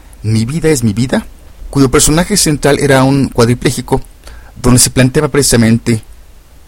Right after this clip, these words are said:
lo que tratamos en esta ocasión, en este episodio.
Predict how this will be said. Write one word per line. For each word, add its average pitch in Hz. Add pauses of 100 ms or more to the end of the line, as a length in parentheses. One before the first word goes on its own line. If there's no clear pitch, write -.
lo 117
que -
tratamos 110
en 104
esta 107
ocasión, 92 (260)
en 98
este 95
episodio. 82